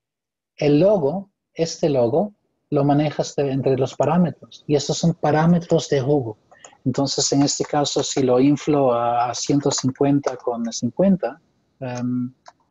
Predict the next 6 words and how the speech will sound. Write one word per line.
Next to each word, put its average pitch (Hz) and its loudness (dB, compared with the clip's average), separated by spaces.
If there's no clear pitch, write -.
me 120 -14
lo 120 -12
va 127 -10
a 135 -8
alargar. 143 -8
Ah, 127 -2